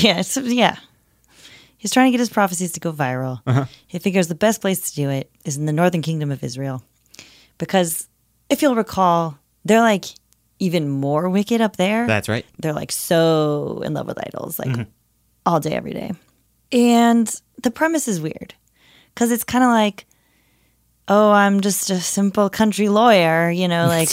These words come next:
Speaker 2: That's right.
Speaker 1: he's supposed to be
Speaker 2: Simple
Speaker 1: like,
Speaker 2: country chicken.
Speaker 1: he's not a far-, he's not a, excuse me, he's not a prophet.
Speaker 2: Right.
Speaker 1: He's just a farmer.
Speaker 2: He's not a member of the Guild of Prophecies.
Speaker 1: Yeah.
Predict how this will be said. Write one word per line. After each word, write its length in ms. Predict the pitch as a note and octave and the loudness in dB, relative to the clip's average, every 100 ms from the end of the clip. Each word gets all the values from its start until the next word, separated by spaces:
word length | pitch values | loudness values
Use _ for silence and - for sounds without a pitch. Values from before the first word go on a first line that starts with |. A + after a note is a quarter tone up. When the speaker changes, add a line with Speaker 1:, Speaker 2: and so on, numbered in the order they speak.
| - - | -4 -2
Speaker 2:
That's 200 | B2+ - | 0 2
right. 60 | |
Speaker 1:
he's 100 | G#3+ | 0
supposed 300 | - G#3+ G3+ | 2 2 2
to 80 | G3 | 2
be 100 | F3 | 2
Speaker 2:
Simple 160 | F#3 E3+ | 4 2
Speaker 1:
like, 100 | D#3+ | 0
Speaker 2:
country 240 | A#2+ A#2+ | -2 -2
chicken. 320 | A2+ G#2+ F#2+ G2 - - _ - | -4 -6 -6 -14 -18 -20 _ -4
Speaker 1:
he's 220 | G#3 F3+ | 0 2
not 280 | F#3 G3 G3 | 4 6 4
a 40 | |
far-, 420 | F3+ - A3+ A3 - | 2 0 2 2 0
he's 200 | G3 G3 | 0 2
not 120 | G3 | 4
a, 200 | F#3+ - | 4 2
excuse 260 | F3+ - E3 | -6 -6 -4
me, 40 | |
he's 100 | D3+ F3+ | -2 -2
not 100 | F3+ | -2
a 40 | |
prophet. 520 | - G#3+ G3+ D3+ D3 - _ | 0 0 0 -2 -4 -8 _
Speaker 2:
Right. 160 | - G3 | -2 0
Speaker 1:
He's 140 | F#3 D3 | -2 -2
just 200 | F#3 - | -4 -4
a 60 | |
farmer. 540 | C3+ F#3+ G3 D#3+ D3 C#3 | 0 2 4 2 -2 -2
Speaker 2:
He's 120 | A#2 | 0
not 120 | C3+ | 0
a 60 | A#2 | 0
member 340 | B2 C3+ B2+ | -2 -2 -2
of 180 | - G#2 | -2 -6
the 100 | A2+ | -8
Guild 420 | F2 G#2+ B2+ F3+ | -4 -4 -4 -4
of 180 | D#3 - | -6 -8
Prophecies. 800 | - C#3+ - - - - - - | -4 -2 -2 -6 -8 -8 -6 -4
Speaker 1:
Yeah. 400 | G3 F#3+ E3 D3+ | 0 2 2 0